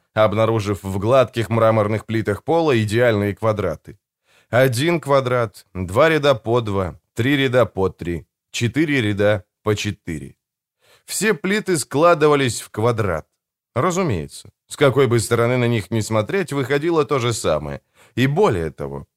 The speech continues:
каждый квадрат был больше предыдущего на нечётное число плиток.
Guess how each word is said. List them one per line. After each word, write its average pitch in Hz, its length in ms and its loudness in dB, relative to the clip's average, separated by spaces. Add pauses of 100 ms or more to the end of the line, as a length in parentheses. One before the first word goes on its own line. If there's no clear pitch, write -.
каждый 104 460 2
квадрат 107 440 0
был 123 280 0
больше 107 460 0
предыдущего 120 800 -2
на 117 100 2
нечётное 113 640 0
число 117 380 -2
плиток. 101 420 -8